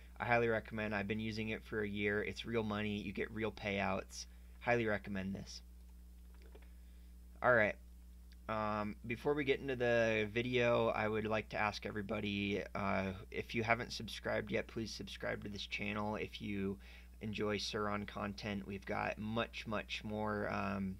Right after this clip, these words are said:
big plans coming in the future. So stick around for that. And then, uh, like this video, please. All right.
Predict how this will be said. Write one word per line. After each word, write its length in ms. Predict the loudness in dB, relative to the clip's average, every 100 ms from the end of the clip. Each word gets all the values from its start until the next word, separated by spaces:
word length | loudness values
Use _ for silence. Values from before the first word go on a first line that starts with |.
| -2
big 180 | -2 -2
plans 380 | -4 -2 -2 -4
coming 280 | -4 -2
in 80 | -2
the 60 | -4
future. 540 | -6 -8 -6 -4 -4 -8 -16 -18 -18 -16
So 360 | -8 -2 0 0
stick 300 | -2 -4 -2
around 300 | 0 0 -2
for 120 | -6
that. 260 | -4 -4 -4 -10 -10
And 140 | -6 -2
then, 220 | -2 0
uh, 240 | 0 2
like 220 | 2 2
this 160 | 0 -4
video, 360 | -4 -2 -2 -2
please. 560 | -4 -4 -4 -4 -6 -10 -18 -18 -18 -18 -18 -18 -18 -18 -18 -18 -18 -18 -18 -18 -18 -18 -16 -16 -16 -16 -16 -16 -16 -16 -16 -16 -14 -2
All 100 | 2
right. 240 | 4 4